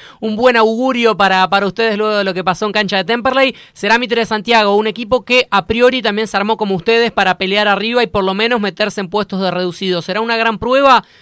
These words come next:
para demostrar que Instituto está vigente, que ahora está de pie y que quiere acercarse al lote de los de arriba.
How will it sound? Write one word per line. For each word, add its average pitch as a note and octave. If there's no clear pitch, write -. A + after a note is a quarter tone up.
para F3+
demostrar F#3+
que A3+
Instituto G3+
está G3+
vigente, A#3
que G3+
ahora G#3+
está G3+
de G3
pie B3
y G3+
que E3+
quiere G#3+
acercarse G3+
al F3+
lote G#3
de F#3+
los F3+
de F3
arriba. A3